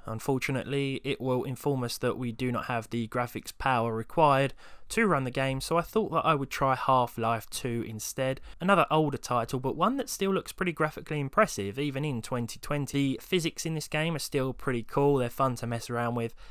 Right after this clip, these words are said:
and I'm just glad to see that the title is running. I mean, we're running with at least thirty F P S, sixty F P S on some occasions. This is at full H D, ten eighty P resolution,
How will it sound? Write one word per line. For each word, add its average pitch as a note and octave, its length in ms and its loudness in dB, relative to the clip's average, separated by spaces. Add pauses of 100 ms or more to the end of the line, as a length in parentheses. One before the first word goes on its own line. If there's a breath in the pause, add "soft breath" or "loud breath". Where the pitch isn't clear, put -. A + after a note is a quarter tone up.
(140)
and D3+ 80 -4
I'm D#3+ 100 0
just - 220 -4
glad F3 200 0
to D#3 80 -4
see C3+ 300 -2
that A#2 200 -4
the A#2+ 160 -4
title A#2+ 600 -2
is A2+ 340 -6
running. A#2+ 520 0 (260 soft breath)
I - 60 -4
mean, D#3+ 160 2
we're D#3+ 100 0
running D#3 240 4
with C#3 140 0
at - 100 -6
least C3 260 -6
thirty C3+ 380 0
F A#2+ 160 -6
P - 100 -6
S, C3 280 -6
sixty - 500 0
F G3+ 140 0
P G#3+ 100 2
S A3 160 0
on F3+ 80 -2
some F3+ 180 -2
occasions. F3+ 560 0
This - 300 -2
is D#3+ 160 -2
at - 160 0
full D#3+ 300 0
H - 320 -4
D, D3 260 0
ten D3 260 -4
eighty B2 360 -4
P B2 260 -2
resolution, C#3 800 -2